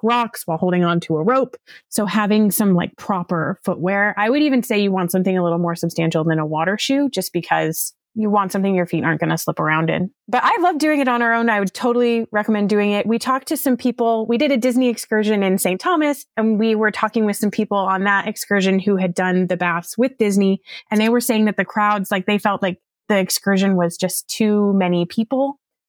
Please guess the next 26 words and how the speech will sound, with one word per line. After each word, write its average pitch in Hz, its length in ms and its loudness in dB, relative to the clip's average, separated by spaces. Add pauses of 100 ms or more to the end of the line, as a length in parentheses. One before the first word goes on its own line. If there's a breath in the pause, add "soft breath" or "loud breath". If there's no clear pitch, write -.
(120)
Traveling 285 500 2
through 247 280 0
the 226 100 0
baths 190 360 -2
through 220 100 0
that 202 160 -2
cave 208 180 0
system, 208 300 0
you 208 80 2
basically 208 320 -2
have 226 80 0
to 208 100 -2
go 185 160 0
single 180 320 -2
file. 196 520 -4 (260)
And 214 140 2
if 196 180 -4
you 208 180 2
are, 208 160 2 (260)
get 202 160 2
stuck - 300 -2
behind 185 400 0
somebody 214 360 0
with 262 240 0 (100)
kids 214 560 0
or 202 400 2